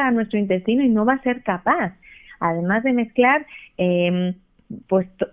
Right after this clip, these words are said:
diferentes tipos de proteínas, eh, diferentes tipos de grasas,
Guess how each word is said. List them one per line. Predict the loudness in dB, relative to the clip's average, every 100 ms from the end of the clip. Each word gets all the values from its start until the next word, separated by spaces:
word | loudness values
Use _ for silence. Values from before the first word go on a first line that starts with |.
| -6
diferentes | -2 0 0 0 0
tipos | -2 -2 0
de | 0
proteínas, | 0 -2 0 0 0 0 -4 -6
eh, | -2
diferentes | 0 0 0 -2 -2
tipos | -2 -2 0
de | 0
grasas, | 2 0 0 -4